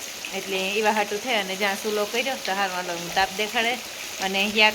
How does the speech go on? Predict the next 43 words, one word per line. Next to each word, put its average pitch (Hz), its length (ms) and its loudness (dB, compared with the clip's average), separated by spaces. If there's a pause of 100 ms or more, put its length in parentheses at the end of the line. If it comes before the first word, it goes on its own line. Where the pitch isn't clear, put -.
(100)
ને 196 120 -2
બધું 208 260 0
હેરખું 202 340 -2
ઢાંકે 214 320 2
કરે 240 260 -2
અને 185 680 -4
પછી 220 200 -2
વીડિયો 180 260 -2
કન્ટિન્યુ. 247 400 0 (320)
અને 190 380 8
મારે 208 280 8
હે 262 100 4
ને 247 80 8
આ 202 80 8
બકડી, 233 520 6
ઈ 220 320 2
એમાં 202 380 4
કડું 254 280 6
નીકળે 185 280 4
હું 208 180 0
બે 202 180 8
બાજુ, 190 360 4 (360)
એટલે 190 180 -2
મેં 233 240 4
હે 285 80 4
ને 240 100 4
આમાં 208 340 2
ઉપયોગ 170 300 0
લઈ 175 120 4
લીધી. 170 320 0 (460)
બકડીમાં 214 880 2
કડું 226 280 4
બે 226 180 10
બાજુથી 226 400 2
નીકળે 247 320 4
ને 226 120 0
તે 185 100 -2
મારે 185 300 0
યાક 208 240 2
તો 214 80 0
થોડુંક 262 360 2
જ 214 140 2
હોય. 226 140 6